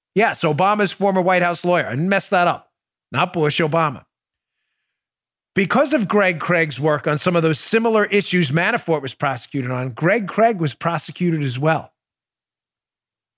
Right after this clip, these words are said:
Greg Craig won his case in trial resoundingly. It was thrown out almost immediately. It was a tough case, folks. But the D O J made it. You may say, "What does that have anything to do with McCabe?"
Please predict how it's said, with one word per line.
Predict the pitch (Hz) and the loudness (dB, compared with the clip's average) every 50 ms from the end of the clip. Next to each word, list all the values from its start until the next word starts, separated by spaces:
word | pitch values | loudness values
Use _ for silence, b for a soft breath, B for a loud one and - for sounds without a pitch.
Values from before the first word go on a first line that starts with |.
| _ _ _ _ _ _ _ _ _ _ _ _ - | _ _ _ _ _ _ _ _ _ _ _ _ -4
Greg | - 160 175 190 180 151 | 0 0 0 0 0 -2
Craig | - - 185 180 170 143 127 | -2 0 2 2 2 0 -2
won | 135 147 151 156 | -2 0 0 0
his | 151 - | 0 -2
case | - - 151 151 143 - - | -2 -2 0 0 0 -2 -4
in | 120 | -8
trial | 113 - - 147 143 135 120 110 | -8 -4 0 0 0 0 -2 -4
resoundingly. | 101 110 113 107 135 131 135 123 123 110 95 87 80 | -10 -10 -8 -6 -4 -4 -4 -4 -6 -8 -10 -12 -18
It | 78 76 | -20 -20
was | - - | -20 -18
thrown | - - 131 120 120 117 | -12 -10 -8 -6 -6 -6
out | 113 110 110 104 | -6 -6 -8 -8
almost | 104 104 98 98 95 - - | -10 -12 -12 -14 -14 -14 -14
immediately. | 101 95 101 104 110 101 92 65 57 _ - _ _ _ _ _ _ _ _ _ _ _ _ _ _ _ _ _ _ _ _ _ _ _ _ _ _ _ _ _ _ _ _ _ _ _ _ _ _ _ _ _ _ _ _ _ _ _ _ - | -14 -12 -12 -10 -10 -10 -12 -14 -16 _ -20 _ _ _ _ _ _ _ _ _ _ _ _ _ _ _ _ _ _ _ _ _ _ _ _ _ _ _ _ _ _ _ _ _ _ _ _ _ _ _ _ _ _ _ _ _ _ _ _ -6
It | 127 123 | -4 -2
was | 143 147 131 | -2 0 0
a | 147 | -2
tough | - - - 175 156 - | -2 0 0 -2 -2 -2
case, | - - 156 135 95 - - | -2 -2 -2 -2 -2 -4 -14
folks. | - - 76 73 - - - - - _ _ _ _ _ _ _ _ _ _ _ _ _ _ _ _ _ _ _ _ _ _ _ - | -18 -18 -18 -18 -18 -20 -20 -20 -20 _ _ _ _ _ _ _ _ _ _ _ _ _ _ _ _ _ _ _ _ _ _ _ -2
But | 135 135 | -2 0
the | - 165 | 0 0
D | 151 165 190 196 | 2 4 4 4
O | 208 214 | 4 4
J | - - 208 196 196 | 2 2 2 2 4
made | 202 214 196 160 131 | 4 4 4 2 0
it. | - - _ _ _ _ _ _ _ _ _ _ _ _ _ _ _ _ _ _ _ _ _ _ _ _ _ _ _ _ _ - | -4 -10 _ _ _ _ _ _ _ _ _ _ _ _ _ _ _ _ _ _ _ _ _ _ _ _ _ _ _ _ _ -4
You | 143 | 0
may | 147 151 | 0 0
say, | 143 - 151 | 0 0 0
"What | 139 160 | 0 0
does | 147 143 | 0 2
that | 165 180 147 | 2 0 2
have | 143 143 139 | 0 0 0
anything | 151 160 175 175 151 160 160 160 | 2 2 2 2 2 2 0 0
to | 151 143 | 0 0
do | 127 151 147 | 0 0 -2
with | 143 131 | -2 -2
McCabe?" | 131 127 113 - 139 135 110 82 - | -4 -8 -8 -6 -6 -6 -6 -8 -12